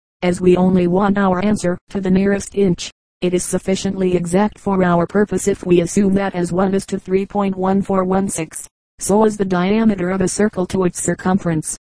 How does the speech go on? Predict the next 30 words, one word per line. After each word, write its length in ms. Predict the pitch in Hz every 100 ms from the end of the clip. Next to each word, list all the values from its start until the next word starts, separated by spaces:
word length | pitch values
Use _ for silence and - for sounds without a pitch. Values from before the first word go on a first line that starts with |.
| _ _
If, 240 | 143 143 - _ _ -
therefore, 480 | 185 196 - 170 151 - _ -
we 160 | 180 175
divide 400 | 175 190 190 196
the 80 |
last 340 | 190 190 190 -
number 320 | 185 208 185
I 200 | 196 190
gave 260 | 185 196 185
by 160 | 202
three 280 | 196 185 196
point 300 | 196 202 190
one 260 | 185 190 196
four 240 | 196 190
one 240 | 185 196 196
six, 320 | 160 160 - - _ _
and 200 | 180 180
extract 500 | 180 - - 180 202
the 100 | -
square 360 | 196 - 185 175
root, 280 | 175 156 147 _ _ _
we 160 | 180 180
find 340 | - 214 208
that 220 | 196 202 196
one 240 | 202 214
point 280 | 208 202 190
seven 320 | 196 190 196
three 300 | - 190 185
one 240 | 185 180
inches, 420 | 180 185 170 160